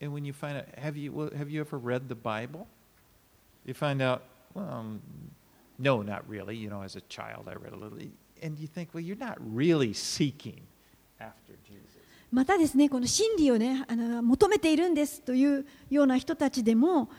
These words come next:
Speaker 2: あの、もしですね、「聖書を読んだことがありますか？」というと、「いや、別にそれは読んだことないです」というわけです。ですから彼らは特にこの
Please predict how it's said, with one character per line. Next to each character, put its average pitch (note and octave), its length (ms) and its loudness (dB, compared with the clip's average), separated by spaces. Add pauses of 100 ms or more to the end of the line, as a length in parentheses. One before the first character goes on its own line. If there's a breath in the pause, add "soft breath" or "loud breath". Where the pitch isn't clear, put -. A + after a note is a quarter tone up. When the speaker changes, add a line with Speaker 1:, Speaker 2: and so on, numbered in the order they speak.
(240 loud breath)
Speaker 2:
あ G#3 140 -2
の、 F#3+ 380 -6 (640 soft breath)
も E4+ 120 2
し C#4+ 160 -4
で G3 80 -4
す G3 80 -6
ね、 A#3 120 0
「聖 F4 160 4
書 E4 120 0
を - 20 4
読 C#4+ 160 4
ん - 20 2
だ D#4+ 80 2
こ C4+ 100 -4
と A#3 80 -6
が A3 100 -2
あ A3 40 0
り C4+ 80 4
ま G4 140 0
す - 80 -12
か？」 D4 200 -4 (100)
と B3 60 -4
い G#3+ 120 2
う G3+ 60 -2
と、 G#3+ 300 -2
「い C4 60 -2
や、 C4+ 60 2 (200)
別 A#3 240 -4
に C4+ 120 0
そ C4+ 100 -8
れ B3+ 80 -4
は B3+ 60 -4
読 C4 120 -2
ん B3+ 40 0
だ A#3+ 80 0
こ G3+ 80 -4
と F#3+ 100 -2
な G3+ 120 2
い G3 60 2
で F#3 120 -4
す」 - 120 -16 (380 soft breath)
と - 60 0
い A#3 80 6
う A3 40 6
わ G#3 80 2
け G3 80 -12
で F3 100 -12
す。 - 140 -18 (240 soft breath)
で D4 100 2
す C#4+ 80 -8
か D4 100 0
ら C#4 120 2
彼 D#4 200 0
ら C4 80 4
は A#3 60 0
特 A#4 300 0
に F4+ 220 2
こ C4+ 100 0
の A3+ 220 2